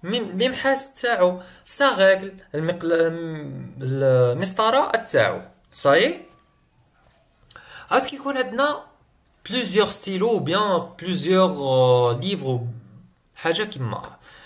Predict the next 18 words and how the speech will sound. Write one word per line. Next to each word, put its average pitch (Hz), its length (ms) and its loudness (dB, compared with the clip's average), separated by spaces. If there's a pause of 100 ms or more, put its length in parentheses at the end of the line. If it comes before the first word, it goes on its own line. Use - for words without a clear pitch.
(1800)
اه، 170 120 2
باردون، 185 480 0 (280)
كيكونوا 190 580 0
ح-، - 200 -10
شيء، 220 420 0 (760)
مازال 143 260 2
ما 190 60 4
وصلناش 135 360 -2
هذيك، 113 260 -4 (260)
كيكون 214 320 0
عندنا 170 280 -2
واحد، 151 580 0
شيء 190 380 0
واحد 185 600 0 (220)
يملكوه 175 460 -4
بزاف 175 340 0
تاع 156 120 -4
الناس. 107 460 -6